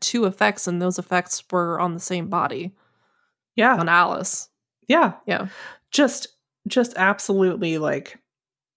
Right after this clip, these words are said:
Speaker 2: really scary. Like, it will scare you. Um, and so I really built it up for her. Maybe that was the problem. So, uh, we watched it together when I, like, came to town. Um, and she was like,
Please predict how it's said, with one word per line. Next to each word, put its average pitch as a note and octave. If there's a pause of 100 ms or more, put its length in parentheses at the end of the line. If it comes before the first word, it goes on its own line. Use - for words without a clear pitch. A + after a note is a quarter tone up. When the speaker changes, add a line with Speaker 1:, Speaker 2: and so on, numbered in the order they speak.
(200)
Speaker 2:
really G3
scary. -
Like, D#3+
it F3
will F#3+
scare E3+
you. B2
Um, E3+
and F#3
so G3
I F#3+
really A3+
built G3
it F#3
up F#3
for D#3
her. D#3
Maybe D#3+
that D#3+
was D#3
the D#3
problem. D3 (540)
So, G#3+
uh, F#3+
we F#3+
watched F#3+
it F3+ (320)
together F3
when E3+
I, E3
like, D#3+
came E3+
to D#3
town. D3+ (140)
Um, D#3 (920)
and E3+
she -
was E3
like, E3